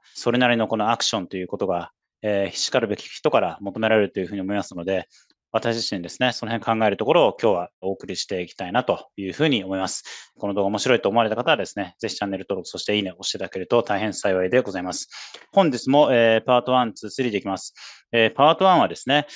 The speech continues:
四月から六月期のジーディーピー成長率は六点三パーセント増、前期比では零点八パーセント増と、まあ、市場予想を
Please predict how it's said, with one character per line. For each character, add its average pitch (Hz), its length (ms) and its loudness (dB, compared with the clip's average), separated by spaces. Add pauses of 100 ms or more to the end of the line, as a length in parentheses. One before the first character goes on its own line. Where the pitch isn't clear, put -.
(140)
四 - 140 -6
月 135 200 0
か 135 100 2
ら 113 80 2
六 104 160 -2
月 123 240 -4
期 131 80 -6
の 135 100 2
ジ 120 140 -2
ー 117 40 0
デ 120 60 2
ィ 117 40 -4
ー - 40 -20
ピ 127 80 0
ー 107 60 0
成 113 200 0
長 113 160 0
率 98 220 -6
は 127 160 4
六 123 220 -2
点 98 240 -4
三 117 280 -2
パ 120 220 4
ー 110 60 2
セ - 140 -4
ン 110 100 -4
ト 113 80 0
増、 101 400 2
前 127 260 0
期 - 140 -18
比 - 80 -10
で 98 100 -2
は 101 200 4
零 120 200 6
点 101 140 -6
八 87 240 -10
パ 143 140 4
ー 143 40 2
セ 151 120 -2
ン 147 40 2
ト 143 80 2
増 135 220 2
と、 170 360 4
ま 95 500 -2
あ、 85 40 -10
市 - 160 -6
場 104 200 2
予 101 40 0
想 - 180 -4
を 82 220 -8